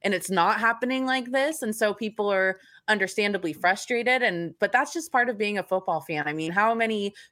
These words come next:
fans are as lucky to have a team like this to root for and, and a coach like this to root for? I mean, we could have Urban Meyer as our head coach. Kyle Shanahan could be out there grinding on chicks at the bar after, did they lose? Did,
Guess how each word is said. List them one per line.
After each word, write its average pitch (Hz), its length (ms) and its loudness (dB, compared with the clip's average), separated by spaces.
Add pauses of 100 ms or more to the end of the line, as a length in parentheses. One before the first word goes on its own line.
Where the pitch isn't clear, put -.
fans 202 400 4
are 170 460 4 (200)
as 180 260 2
lucky 190 480 2
to 180 120 -8
have 175 360 4
a 175 60 -2
team 180 240 -6
like 165 200 -4
this 180 220 0
to 190 80 -4
root 175 220 0
for 170 400 2 (400)
and, 165 480 0
and 170 140 0
a 156 40 -4
coach 202 320 -2
like 175 220 0
this 175 240 0
to 208 120 -4
root 170 260 -2
for? 170 300 2
I 180 100 4
mean, 190 180 0
we 233 140 -2
could 349 160 0
have 294 260 4
Urban 208 260 2
Meyer 156 460 2
as 160 160 0
our 151 120 2
head 156 220 0
coach. 156 400 0 (440)
Kyle 269 240 6
Shanahan 254 460 0
could 240 180 -4
be 202 180 -4
out 202 260 2
there 196 220 4
grinding 185 500 0
on 190 140 -2
chicks 190 300 -4
at 175 120 0
the 180 120 2
bar 170 600 6
after, 170 580 2 (920)
did 170 140 -2
they 202 120 2
lose? 202 280 0
Did, 190 220 -4